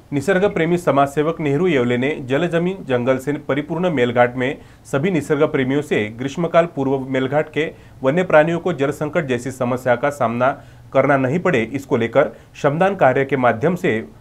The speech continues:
वन तथा पर्यावरण प्रेमियों ने वनराई बांध तैयार करने के लिए आगे आना चाहिए, इस तरह का आह्वान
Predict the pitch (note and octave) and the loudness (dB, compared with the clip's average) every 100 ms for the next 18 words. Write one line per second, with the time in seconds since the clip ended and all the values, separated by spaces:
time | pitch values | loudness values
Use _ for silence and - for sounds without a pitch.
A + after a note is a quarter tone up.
0 | - B2+ C#3+ F3+ E3 D#3+ - B2 B2+ C3 | -10 0 2 2 0 0 0 2 4 2
1 | D#3 E3 C3 B2 B2 B2+ F3 - - - | 2 -2 -2 0 0 0 -4 -8 -18 -2
2 | B2+ D3+ F#3+ C#3 B2+ B2+ B2+ B2 B2+ A#2 | 0 2 0 4 2 4 2 2 2 0
3 | B2 B2 A#2+ D3+ A#2+ G#2 B2 C3+ D3+ B2 | 0 -2 -2 0 0 -2 -4 0 0 2
4 | C#3 C3 A#2 A#2 A2 - A#2+ A2+ B2 A2+ | 0 0 0 0 -2 -6 -10 -4 0 0
5 | B2 A#2+ A2 D#3 F3 A#2 | 2 2 2 0 0 -4